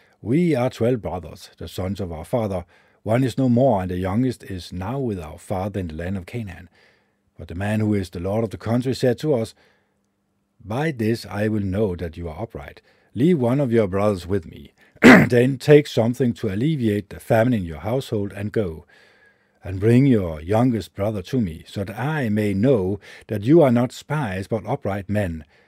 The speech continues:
I will then give your brother back to you, and you may carry on trade in the land." As they were emptying their sacks, here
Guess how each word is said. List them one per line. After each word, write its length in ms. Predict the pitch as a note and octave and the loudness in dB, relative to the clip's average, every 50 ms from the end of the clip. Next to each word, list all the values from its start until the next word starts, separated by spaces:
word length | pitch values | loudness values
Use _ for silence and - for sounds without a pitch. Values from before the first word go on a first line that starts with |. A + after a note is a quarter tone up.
| _ _ _ _ _ - | _ _ _ _ _ -6
I 120 | F2+ G#2 | 0 2
will 100 | B2 C3 | 2 4
then 200 | B2 D#3 D#3+ D#3 | 4 4 4 4
give 300 | A2+ B2 C3 D3+ D3 C3 | 2 2 2 2 2 0
your 300 | A#2+ G#2+ F#2+ E2+ D#2+ D2 | -2 -4 -4 -4 -6 -8
brother 340 | - - F#2+ G2+ A2 G2 E2+ | -8 -4 -4 -2 -2 -4 -6
back 260 | - G2 A2 B2+ - - | -6 -6 -6 -6 -4 -2
to 120 | - F#3 | 0 2
you, 300 | F3+ E3 C#3+ C#3 C#3 - _ _ _ _ _ _ _ _ | 2 4 2 2 0 -4 _ _ _ _ _ _ _ _
and 100 | F2 F2 | -12 -10
you 100 | F#2 G#2 | -6 -4
may 200 | A#2+ A2+ G#2+ G2+ | -4 -4 -4 -6
carry 420 | F2+ - - A2+ A2 A#2+ B2+ B2 G#2+ | -8 -8 -6 -4 -2 -2 -2 -2 -2
on 300 | F#2+ G2 G#2 G2+ G2+ G2 | -2 -2 -4 -4 -6 -8
trade 560 | - - - - G#2+ G#2 G#2 A2 G#2+ - - _ _ | -10 -10 -6 -2 -2 0 0 0 0 -2 -6 _ _
in 200 | - F2+ F2 F2 | -14 -12 -10 -10
the 100 | F2 F2+ | -8 -8
land." 460 | F2 F#2 G2 F#2 D#2+ D#2 D#2 E2 - - _ _ _ _ _ _ _ _ _ _ _ _ _ _ _ _ _ _ _ _ _ _ _ _ _ _ _ _ - - _ _ _ _ _ _ _ _ _ _ _ _ _ _ | -8 -8 -6 -8 -8 -10 -12 -14 -16 -20 _ _ _ _ _ _ _ _ _ _ _ _ _ _ _ _ _ _ _ _ _ _ _ _ _ _ _ _ -20 -20 _ _ _ _ _ _ _ _ _ _ _ _ _ _
As 320 | - D#3 E3 F3 F3 - - | 0 2 4 4 2 2 0
they 320 | - E3 E3 D#3 C3+ A#2+ | 0 2 4 4 4 4
were 180 | G#2 G2+ F#2 E2+ | 4 2 -2 -2
emptying 540 | E2 F2 F#2 - - - B2 B2 D#2+ - - | -4 -6 -8 -8 -6 -6 -4 -4 -4 -6 -8
their 200 | D2+ - F2+ F2 | -10 -14 -16 -10
sacks, 460 | - - A2+ A2+ A2+ - - - - _ - - - - _ _ _ _ - - A2 A2 - - - - | -6 -4 -4 -4 -4 -6 -12 -20 -20 _ -20 -20 -20 -20 _ _ _ _ -16 -12 -12 -12 -12 -12 -8 -4
here 500 | C3+ C#3+ C#3+ C#3 B2+ A2+ G2+ F#2 E2+ | 0 2 4 4 4 4 2 -2 -4